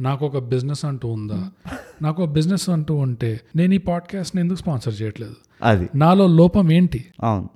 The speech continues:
Speaker 1: ఇది మీరు ఆలోచించాల్సిందే.
Speaker 2: అది. ఆలోచించేసినా? అయిపోయిందా? అయిపోయిందా? ఆ, ఓకే, ఓకే,
Speaker 1: ఎస్.
Speaker 2: ఓకే. వాపస్. బోగస్
Speaker 1: బ్రో.
Speaker 2: కొత్త ప్రొడక్షన్, ఫస్ట్ మూవీ,
Speaker 1: మ్మ్.
Speaker 2: ఇంట్రెస్టింగ్ స్టోరీ.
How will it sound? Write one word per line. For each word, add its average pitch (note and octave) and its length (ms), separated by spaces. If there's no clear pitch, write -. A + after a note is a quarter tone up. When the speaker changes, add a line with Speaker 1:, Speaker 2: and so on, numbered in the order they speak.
Speaker 1:
ఇది B2 160
మీరు A2+ 280
ఆలోచించాల్సిందే. G#2 1000
Speaker 2:
అది. F#3 120
ఆలోచించేసినా? C#3+ 680
అయిపోయిందా? A3 340
అయిపోయిందా? G3+ 340
ఆ, G#2+ 100
ఓకే, G2+ 280
ఓకే, G2 160
Speaker 1:
ఎస్. F#2+ 140
Speaker 2:
ఓకే. C#3 220
వాపస్. A2 380
బోగస్ F#3 500
Speaker 1:
బ్రో. B2 180
Speaker 2:
కొత్త D3 260
ప్రొడక్షన్, A#2+ 680
ఫస్ట్ - 300
మూవీ, G2+ 500
Speaker 1:
మ్మ్. B2 320
Speaker 2:
ఇంట్రెస్టింగ్ F#3 680
స్టోరీ. F#2+ 460